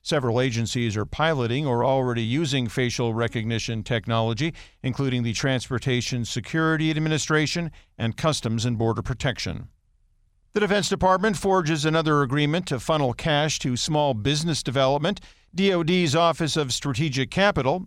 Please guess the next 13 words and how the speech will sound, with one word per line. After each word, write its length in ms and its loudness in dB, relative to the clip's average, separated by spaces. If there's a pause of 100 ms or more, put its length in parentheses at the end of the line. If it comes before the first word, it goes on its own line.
and 160 0
the 60 0
Small 340 0
Business 480 0
Administration 800 0 (240)
plan 300 2
to 60 0
work 200 0
together 440 0
to 200 -2
increase 560 -2
early-stage 720 0
investment 600 0